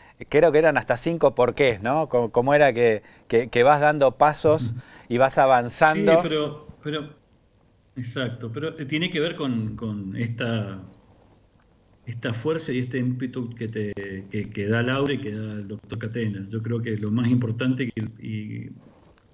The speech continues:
Speaker 2: estamos escribiendo un libro con Laura.
Speaker 1: Opa.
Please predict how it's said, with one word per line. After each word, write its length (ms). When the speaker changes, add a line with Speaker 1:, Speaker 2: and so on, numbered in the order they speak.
Speaker 2:
estamos 260
escribiendo 460
un 100
libro 260
con 160
Laura. 380
Speaker 1:
Opa. 220